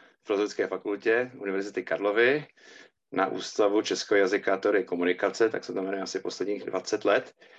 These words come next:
A zabývám se hlavně etymologií, praslovanštinou a historickou mluvící češtiny.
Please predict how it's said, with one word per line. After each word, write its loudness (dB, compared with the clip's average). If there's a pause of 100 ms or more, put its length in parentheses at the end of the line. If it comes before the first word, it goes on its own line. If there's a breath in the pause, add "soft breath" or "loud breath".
(500 loud breath)
A 4
zabývám 6
se 4
hlavně 4 (300 loud breath)
etymologií, 4
praslovanštinou 2 (420 soft breath)
a -6
historickou -2
mluvící -4
češtiny. -10